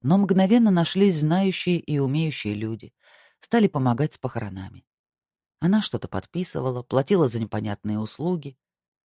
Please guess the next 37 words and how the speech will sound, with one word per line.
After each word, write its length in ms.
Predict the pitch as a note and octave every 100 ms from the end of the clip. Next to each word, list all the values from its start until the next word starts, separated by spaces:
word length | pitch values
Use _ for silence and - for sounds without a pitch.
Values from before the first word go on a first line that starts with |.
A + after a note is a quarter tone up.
| _
А 100 | -
над 160 | B2+ C#3+
душой 380 | C#3 F3+ A#3+ G#3+
все 180 | - C#3+
стояла 460 | - D3 G3+ F#3+
и 80 | D3
гудела 400 | A#2 C3+ E3+ F3
свекровь. 760 | - - D#3+ - D3+ G2+ _ _ _ _ _ -
Мол, 240 | B2 B2+
плохо 420 | A2 - G3 - A2
чтишь 380 | - C#3 B2
память 400 | - A#2 A2 -
мужа, 520 | A2+ F3+ F#3 D#3 D3+ B2
не 140 | A#2 A#2+
по-людски 480 | C3+ C#3 - -
провожаешь 560 | E3+ G#2+ A2+ A2+ G#2+ G#2
в 80 | -
последний 500 | G#2+ - G#2 G2+ G2
путь. 340 | - E3+ - _ _ _ _ _ _ _ _
И 80 | B2
чтобы 300 | - E3+ E3+
организовать 580 | D#3+ D3+ D#3 E3 F3 E3
все 220 | - D#3
как 240 | D3+ -
положено, 680 | - C#3+ G3+ A3 G#2+ G2 F#2 _ _ _ _ _
пришлось 480 | D3 D3+ - C#3+
влезать 380 | C3 C#3 D3+ G3+
в 80 | A2+
долги 580 | A2 A2 A2 G#2 E3 C3+
и 40 |
даже 260 | G2+ B2+ A#2+
взять 220 | A#2 E3+
кредит 420 | - A#2+ A2+ D#3
на 140 | A#2+ A#2
сто 160 | -
двадцать 360 | A2+ G#2+ - -
тысяч. 460 | G2 G#2 - -